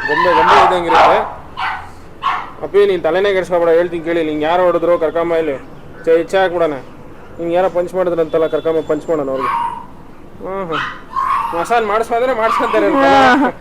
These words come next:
Speaker 1: ಸರಿ, ಇವಾಗ ನೆಕ್ಸ್ಟ್ ಯಾವ್ದು ತೋರಿಸ್ತಾ ಇದ್ದೀರಾ? ಕೂದ್ಲು ಉದ್ರಲ್ವಾ ಇದು?
Speaker 2: ಉದ್ರುತ್ತೆ, ಇವಾಗ ಏಜ್ ಜಾಸ್ತಿ ಇದೆಲ್ಲ, ಅದ್ರಿಂದ ಸ್ವಲ್ಪ
Speaker 1: ಎಷ್ಟು ಏಜ್
Speaker 2: ಜಾಸ್ತಿ.
Speaker 1: ಇದಕ್ಕೆ?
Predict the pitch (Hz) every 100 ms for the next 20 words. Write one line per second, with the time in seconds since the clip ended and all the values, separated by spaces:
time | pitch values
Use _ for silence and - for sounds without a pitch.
0 | - - - - 240 247 220 214 208 208
1 | 247 226 208 208 202 - 190 185 392 -
2 | 311 294 294 269 269 214 359 415 - -
3 | - - - - - - 311 269 427 440
4 | 359 359 403 349 349 294 302 339 294 277
5 | 269 285 254 233 269 302 254 254 277 302
6 | 330 - 285 262 254 233 254 233 247